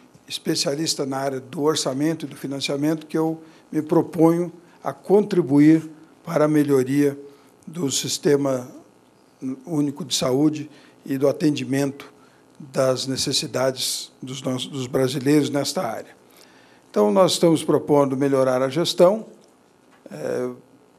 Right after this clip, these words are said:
aperfeiçoar o sistema de informação. Não há um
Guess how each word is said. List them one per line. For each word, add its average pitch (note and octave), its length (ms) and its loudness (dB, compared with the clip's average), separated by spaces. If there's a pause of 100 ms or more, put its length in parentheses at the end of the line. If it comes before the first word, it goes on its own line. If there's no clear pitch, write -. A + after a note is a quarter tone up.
(840)
aperfeiçoar D3+ 720 0
o B2+ 40 -6
sistema C3+ 400 -4
de B2+ 80 -4
informação. D#3 760 0 (380)
Não D3+ 280 2
há E3 140 8
um D3+ 180 0